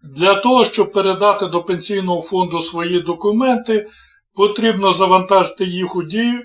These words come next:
і мати активований «Дія» підпис. Робити це потрібно так. Відкрити у «Дії» документ,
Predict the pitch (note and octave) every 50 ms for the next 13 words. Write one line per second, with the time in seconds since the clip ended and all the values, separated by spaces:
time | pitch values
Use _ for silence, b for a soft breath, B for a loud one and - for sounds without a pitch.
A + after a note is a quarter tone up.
0 | _ - F3 F3 F3+ E3+ D#3+ E3 F3 F3 F3 F3+ F3+ - G#3+ G#3+ A3+ A3 - F3
1 | E3+ E3+ - _ E3+ D#3+ D#3 C#3+ D#3+ E3+ F3+ F#3 F#3 F#3+ G3 F#3+ F#3 F#3+ F#3 F3
2 | C#3+ A#2+ A2+ C3+ D#3 E3+ F3 E3+ E3+ E3+ E3 - _ D3 C3+ A2+ - _ - B2
3 | - - - _ _ B B B B B B B B B B _ - E3 G3+ G#3+
4 | G3+ B3 C4+ C#4 C4+ B3+ A3 - - A3 G#3 G#3 G#3+ F#3 G3 F#3+ F#3 G3 F3 F3+
5 | F3+ F3+ E3+ E3 - - C3+ A2+ F#2+ - - _ _ _ _ _ _ _ _ _
6 | _ _ _ _ _ _ _ C3 C3 D#3 G#3 A#3 A#3 - - A3+ A3+ B3+ C4 B3+
7 | B3 - G3 F3+ F#3 F#3 F#3 E3 D#3+ E3+ G3 G3 F#3+ F3+ F3 E3 E3 E3 E3+ F#3+
8 | G#3 G#3 - G#3 F#3 E3+ D#3 C#3+ C#3 C#3 C#3 C#3 C#3+